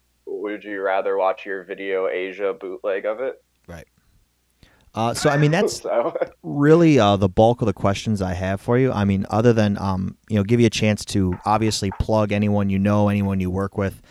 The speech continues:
Speaker 2: um, and then talk a little bit about what you have planned for, uh, Massacre Video coming up. I know you just put up a couple, uh, new releases you have coming out.
Speaker 1: Yeah, absolutely. Um,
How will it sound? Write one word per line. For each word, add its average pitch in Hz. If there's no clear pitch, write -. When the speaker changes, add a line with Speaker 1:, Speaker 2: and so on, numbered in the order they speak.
Speaker 2:
um, 98
and 101
then 104
talk 117
a 117
little 113
bit 107
about 98
what 104
you 107
have 101
planned 98
for, 92
uh, 90
Massacre 95
Video 92
coming 92
up. 98
I 98
know 101
you 98
just 98
put -
up 98
a 95
couple, 92
uh, 95
new 101
releases 95
you 92
have 87
coming 90
out. 92
Speaker 1:
Yeah, 160
absolutely. 120
Um, 113